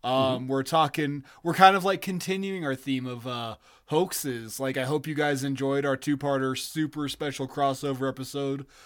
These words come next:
Speaker 1: with Johnny from Dangle Podcast. And, uh,
Speaker 2: Yeah.
Speaker 1: yeah, here we are now, and I am
Speaker 2: Yeah,
Speaker 1: excited
Speaker 2: we
Speaker 1: for it. It's not, not that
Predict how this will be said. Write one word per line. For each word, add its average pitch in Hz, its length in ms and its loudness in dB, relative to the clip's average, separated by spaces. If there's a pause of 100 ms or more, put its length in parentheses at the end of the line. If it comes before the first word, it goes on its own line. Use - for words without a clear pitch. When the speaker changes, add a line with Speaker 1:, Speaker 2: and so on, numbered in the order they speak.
(120)
Speaker 1:
with 139 200 0
Johnny 135 360 2
from 131 220 -6
Dangle 123 340 -2
Podcast. 143 800 -2
And, 156 220 -4
uh, 170 400 0
Speaker 2:
Yeah. 120 120 -10
Speaker 1:
yeah, 170 280 4
here 120 200 -4
we 143 160 0
are 151 140 2
now, 170 320 -4
and 107 180 -6 (800)
I 143 120 4
am 151 100 2
Speaker 2:
Yeah, 151 60 0
Speaker 1:
excited 139 340 2
Speaker 2:
we 139 60 -4
Speaker 1:
for 180 260 0
it. - 180 -4
It's 143 240 -4 (460)
not, 190 400 6
not 185 280 4
that 208 100 4